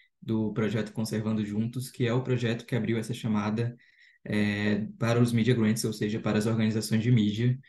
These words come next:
E essa é a segunda chamada desse tipo que a gente tá abrindo no escopo do projeto. O projeto Conservando Juntos, pra quem não sabe, é um projeto de resposta comunitária aos crimes de conservação ambiental.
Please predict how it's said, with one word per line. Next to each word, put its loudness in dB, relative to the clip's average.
E 2
essa 2
é 4
a 2
segunda 2
chamada 0
desse -4
tipo -4
que -4
a 4
gente 2
tá 4
abrindo 2
no -2
escopo -2
do -2
projeto. 2
O 4
projeto 2
Conservando 0
Juntos, 4
pra -2
quem 2
não 4
sabe, -2
é 0
um -4
projeto -8
de -8
resposta -4
comunitária 0
aos -4
crimes -4
de -14
conservação -4
ambiental. -4